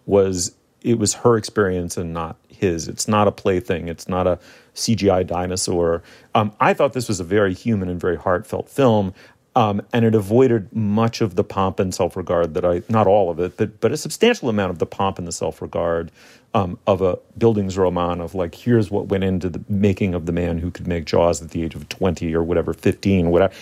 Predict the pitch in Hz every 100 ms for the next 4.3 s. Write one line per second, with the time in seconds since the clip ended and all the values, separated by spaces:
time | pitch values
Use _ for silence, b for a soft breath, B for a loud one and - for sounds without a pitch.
0 | B 131 107 - 135 110 101 95 95 85
1 | 85 B B B 123 117 110 110 - -
2 | - 147 180 - 175 - 107 113 117 214
3 | 262 254 247 190 151 135 120 104 113 98
4 | 87 87